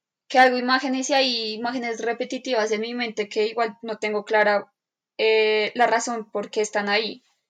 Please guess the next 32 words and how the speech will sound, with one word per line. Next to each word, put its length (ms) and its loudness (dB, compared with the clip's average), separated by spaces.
Y 100 2
eso 120 0
también 240 0
me 100 -2
parece 280 -2
muy 120 -4
chévere, 320 2
porque 520 -4
también 260 0
me 120 2
parece 300 4
valioso 380 4
uno 160 -6
poder 260 2
hacer 280 0
cosas 400 -2
sin 300 -4
tener 320 0
como 220 -6
una 160 -2
explicación 600 -2
de 120 -2
por 180 -4
qué 120 -4
se 120 -8
están 200 -8
haciendo, 460 -6
sino 480 -4
dejar 340 2
que 140 2
fluya 320 -4
ya. 280 0